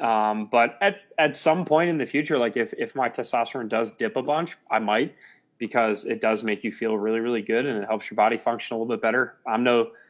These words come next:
doctor, uh, but a lot of the people I've talked to that actually have it diagnosed, uh, supplement or, uh, have a diagnosed testosterone deficiency and they take it, they're like, "Yeah, you feel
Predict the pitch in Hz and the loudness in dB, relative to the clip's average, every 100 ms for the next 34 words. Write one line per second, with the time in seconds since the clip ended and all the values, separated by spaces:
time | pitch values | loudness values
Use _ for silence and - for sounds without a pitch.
0 | _ _ 123 131 127 - 156 151 151 - | _ _ 6 6 6 4 4 4 0 4
1 | 117 110 110 120 113 110 120 120 131 117 | 6 6 4 2 4 4 4 0 0 0
2 | 104 - 113 - 120 110 104 _ _ _ | 0 2 0 0 -4 -2 -4 _ _ _
3 | - 117 117 - 117 - 127 123 113 - | 4 6 4 2 0 4 4 4 0 -4
4 | 110 107 123 123 117 110 98 104 - - | 0 4 4 2 -2 -4 -4 -6 -10 -18
5 | _ _ _ - 107 98 98 - 123 127 | _ _ _ -4 0 2 0 2 0 2
6 | 117 107 - _ - 110 104 101 127 117 | -4 -4 -8 _ 0 2 4 4 2 4
7 | 107 117 117 127 120 110 - 113 123 120 | 2 4 6 4 0 -6 -4 -2 0 0
8 | - 120 110 104 113 - 123 127 107 117 | 0 -4 -4 -6 -8 -2 -2 -2 -2 -2
9 | 104 - - - - 123 110 - 135 135 | -2 -6 -20 -14 -2 2 2 4 4 4
10 | 110 107 107 120 110 - - 117 120 110 | 0 0 2 4 2 2 -6 -2 -2 2
11 | 123 107 101 | 2 2 0